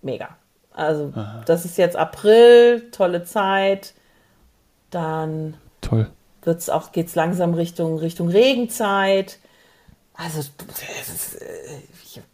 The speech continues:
Speaker 2: Ja, wir haben ja auch
Speaker 1: Und das
Speaker 2: gehört.
Speaker 1: ist München, ne? Das ist auch
Speaker 2: Ja,
Speaker 1: noch hier
Speaker 2: ich hab, wollte ich grad
Speaker 1: München,
Speaker 2: sagen.
Speaker 1: Salala.
Speaker 2: Ja. Ich wollte grad noch sagen,
Speaker 1: Tausendeinhundert Euro.
Speaker 2: der Wahnsinn. Das ist ja, äh, auch da die Reisezeiten, das hatte mich ja total überrascht im Gespräch mit dem Thorsten, dass du auch da, die fliegen ja im April, also das finde ich schon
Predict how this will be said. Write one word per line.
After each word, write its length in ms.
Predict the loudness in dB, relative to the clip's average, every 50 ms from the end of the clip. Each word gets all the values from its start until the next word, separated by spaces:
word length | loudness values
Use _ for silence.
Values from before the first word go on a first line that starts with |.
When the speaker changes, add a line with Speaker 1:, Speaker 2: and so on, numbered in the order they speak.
| _ _ 4
Speaker 2:
Ja, 120 | 6 6
wir 100 | 6 6
haben 100 | 4 4
ja 60 | 2
auch 120 | 2 2 4
Speaker 1:
Und 80 | 4 6
das 40 | 6
Speaker 2:
gehört. 120 | 6 4 4
Speaker 1:
ist 80 | 6
München, 420 | 4 4 4 4 2 2 0 2 0
ne? 160 | 0 0 0
Das 120 | -2 -2 -4
ist 180 | -6 -4 0
auch 140 | 0 2 2
Speaker 2:
Ja, 120 | 2 2 0
Speaker 1:
noch 60 | 0
hier 140 | 2 4 6
Speaker 2:
ich 60 | 6
hab, 120 | 4 4 2
wollte 260 | 0 0 2 2 2
ich 80 | 0 2
grad 100 | 2 2
Speaker 1:
München, 60 | 2
Speaker 2:
sagen. 220 | 2 0 0 0 0
Speaker 1:
Salala. 680 | 0 2 4 4 4 4 2 2 2 0 0 -2 -4 -8 -14 _ _ _
Speaker 2:
Ja. 220 | -2 -2 -2 -2 -2 -8 _ _ _ _ _ _ _ _ -20 -20 _ _ -20 -20 -20 -14 -6
Ich 120 | -4 0 0
wollte 140 | 2 4
grad 100 | 6 6
noch 60 | 6 6
sagen, 220 | 4 2 2 2
Speaker 1:
Tausendeinhundert 540 | 2 2 2 4 2 2 2 2 2 2 2
Euro. 560 | 2 2 2 2 2 2 0 -2 -2 -4 -6 -10 -16 _ _ _ _ _ _ _ -10 -4
Speaker 2:
der 140 | -2 0 2
Wahnsinn. 320 | 2 2 2 0 -2 -4 -6 -10
Das 260 | -2 0 0 0 0 0
ist 60 | 2
ja, 640 | 2 4 4 4 4 2 2 2 2 2 2 2 2
äh, 20 |
auch 120 | 2 2
da 120 | 2 4 2
die 80 | 4
Reisezeiten, 420 | 2 2 2 0 0 -2 -4 -4 -4
das 60 | -6
hatte 120 | -6 -6
mich 100 | -6 -8
ja 60 | -8 -10
total 260 | -6 -2 -2 0 0
überrascht 300 | 0 0 -2 -2 -2 -4 -4
im 80 | -4
Gespräch 320 | -4 -4 -2 -2 -2 0 0
mit 80 | -2
dem 80 | -4 -2
Thorsten, 420 | 2 2 2 2 0 -2 -4 -6 -6 _ _ _
dass 400 | -2 -2 -2 -2 -4 -8 -10 -6
du 200 | -4 -2 0 0
auch 220 | 2 0 0 0 0
da, 200 | 2 2 2 2
die 100 | 0 0
fliegen 160 | -2 0 0
ja 40 | 2
im 60 | 2 4
April, 480 | 6 6 6 6 6 6 6 4 0 -4
also 180 | -4 -4 -2 -2
das 140 | -4 -4
finde 160 | -4 -2 -2 -2
ich 60 | 0
schon 300 | 0 2 2 2 0 -2